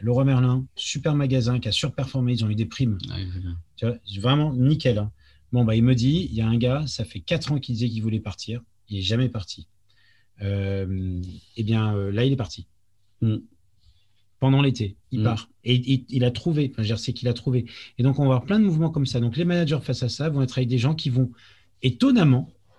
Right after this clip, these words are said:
Speaker 1: de plus en plus accepter d'avoir des trava-, des, des contrats plus courts, avec peut-être moins de sens,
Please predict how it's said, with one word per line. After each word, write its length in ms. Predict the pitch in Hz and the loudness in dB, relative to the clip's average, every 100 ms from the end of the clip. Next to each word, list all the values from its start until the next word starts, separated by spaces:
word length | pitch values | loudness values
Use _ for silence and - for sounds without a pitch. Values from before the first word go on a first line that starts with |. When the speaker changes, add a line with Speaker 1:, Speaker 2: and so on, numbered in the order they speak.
| _ _ _ - 107 | _ _ _ -12 -6
Speaker 1:
de 160 | 113 123 | 0 0
plus 240 | - 220 | 2 2
en 100 | 196 | 2
plus 280 | - 196 - | 2 -2 0
accepter 600 | 147 - - 131 - 170 | -2 -2 -2 -2 -2 0
d'avoir 240 | 156 123 123 | 2 2 2
des 100 | 120 | 0
trava-, 400 | - 139 131 117 | -2 -2 0 0
des, 200 | 117 117 | 0 2
des 140 | 117 | 0
contrats 300 | 127 131 135 | 0 0 0
plus 200 | - 226 | 0 0
courts, 340 | 220 147 160 - _ _ _ _ _ - | 0 -2 -2 -12 _ _ _ _ _ -8
avec 120 | 104 | -4
peut-être 360 | 160 165 202 | -2 -2 0
moins 120 | 175 165 | 0 2
de 60 | |
sens, 460 | - 147 175 - | 2 0 -2 -8